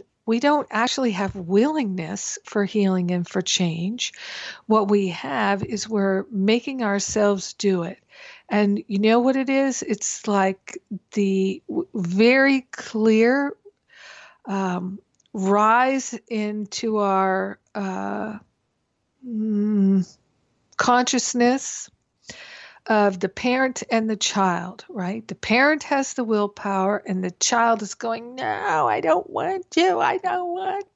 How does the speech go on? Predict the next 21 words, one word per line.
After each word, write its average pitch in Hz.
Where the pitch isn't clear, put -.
to." 403
And 196
the 196
parent 196
is 185
saying, 170
"You 190
have -
to. -
If -
you 254
dare, 220
if 196
you 262
dare 214
drink 190
today, 180
if 170
you 240
do 220
that, 196